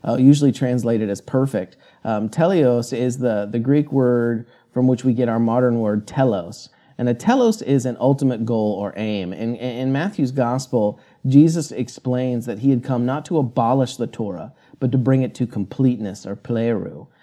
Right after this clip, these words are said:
Uh, he, he, I think, is in perfect agreement with Hillel in seeing the Torah as the beginning of a, a tra-, trajectory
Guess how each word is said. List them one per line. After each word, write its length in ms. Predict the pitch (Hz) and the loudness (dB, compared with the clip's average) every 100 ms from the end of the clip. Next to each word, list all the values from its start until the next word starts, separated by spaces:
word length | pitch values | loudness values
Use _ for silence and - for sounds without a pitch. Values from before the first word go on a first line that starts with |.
| _ - | _ -6
Uh, 300 | 123 131 139 | -2 0 -2
he, 400 | 131 160 156 139 | 0 0 2 2
he, 480 | 160 165 147 - - | 4 4 2 0 -10
I 140 | 113 | -6
think, 220 | 160 170 143 | 0 2 4
is 100 | 135 | 4
in 140 | 127 | 0
perfect 340 | - 170 160 | 0 2 2
agreement 500 | 127 117 139 139 104 | 0 0 2 2 0
with 220 | 107 120 120 | -2 -2 -2
Hillel 720 | 123 131 120 127 78 90 - _ _ | -2 2 2 2 -2 -8 -12 _ _
in 160 | 123 123 | -2 -2
seeing 320 | 120 139 131 | 2 2 2
the 80 | 117 | 0
Torah 560 | - 139 135 123 101 - | -2 2 2 2 -2 -4
as 240 | 113 113 | -4 -2
the 100 | 165 | -2
beginning 420 | 110 110 127 139 | -2 0 0 0
of 140 | 117 107 | 0 -2
a, 160 | 101 - | -4 -4
a 80 | 110 | -8
tra-, 400 | - - 123 123 | -4 0 0 -2
trajectory 840 | - 127 123 127 135 117 101 92 | -2 0 0 -2 0 -2 -2 -6